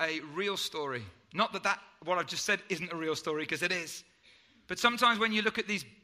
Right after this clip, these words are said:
Bible stories and they get locked away in history and in theology, and, and I wanna tell you a real story that's happening right now. I wanna show you a picture of a friend of mine.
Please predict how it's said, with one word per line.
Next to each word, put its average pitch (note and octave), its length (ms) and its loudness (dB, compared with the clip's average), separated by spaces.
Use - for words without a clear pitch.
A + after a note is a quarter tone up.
Bible G3 360 6
stories E3 540 -2
and F3 100 -4
they E3+ 140 -2
get G3 140 0
locked G3+ 340 -2
away F#3 260 2
in F3+ 80 -6
history F3 560 -4
and D3 180 -10
in D3+ 80 -8
theology, F#3 680 0
and, D#3+ 200 -10
and - 100 -8
I F#3+ 100 2
wanna G#3+ 140 -2
tell G3 160 -2
you F#3 80 -2
a - 20 -4
real G3 380 -4
story E3+ 320 -4
that's D#3 100 -8
happening E3 800 -2
right E3 340 0
now. C3+ 280 -4
I F3+ 40 -4
wanna A#3 260 4
show G#3+ 180 2
you G#3 140 2
a F#3 40 0
picture G3+ 320 0
of E3+ 80 -4
a E3+ 40 -4
friend F#3+ 320 0
of E3+ 60 -4
mine. D3 300 -4